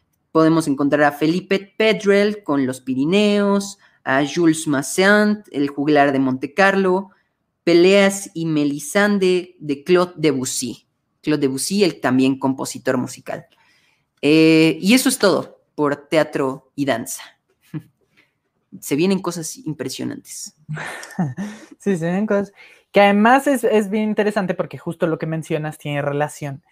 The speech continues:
Speaker 2: con, eh, lo que decíamos de, eh, de Richard Strauss, ¿no? Strauss, Strauss, bueno, corríjanme ahí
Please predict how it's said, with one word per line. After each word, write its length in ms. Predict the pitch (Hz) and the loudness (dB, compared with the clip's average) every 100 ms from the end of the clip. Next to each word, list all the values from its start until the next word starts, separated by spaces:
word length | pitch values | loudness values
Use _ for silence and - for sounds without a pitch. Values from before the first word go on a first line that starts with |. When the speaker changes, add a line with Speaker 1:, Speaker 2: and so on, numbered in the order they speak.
| _ _ - | _ _ -4
Speaker 2:
con, 280 | 156 156 - | -2 -2 -4
eh, 160 | 156 143 | -6 -6
lo 120 | 135 | -4
que 100 | 143 | -6
decíamos 640 | 135 - 156 151 151 143 | -6 -4 -4 -4 -4 -6
de, 340 | 143 143 147 147 | -4 -4 -4 -6
eh, 680 | 147 135 135 131 131 117 - | -6 -4 -4 -4 -4 -6 -12
de 380 | 131 135 135 135 | -10 -4 -2 -2
Richard 400 | 139 139 - 139 | -2 -2 -2 -2
Strauss, 540 | - - 220 196 - | -4 2 4 4 -2
¿no? 240 | 156 202 - - | -4 -2 -4 -12
Strauss, 600 | - 190 233 254 - _ _ | -2 2 2 0 -8 _ _
Strauss, 560 | - - 160 190 190 - | -10 -2 -2 -2 -6 -10
bueno, 260 | 160 - _ _ _ _ _ _ _ | -10 -10 _ _ _ _ _ _ _
corríjanme 720 | 170 165 165 147 143 143 160 | -2 -2 -2 -8 -8 -10 -10
ahí 240 | 160 147 | -10 -10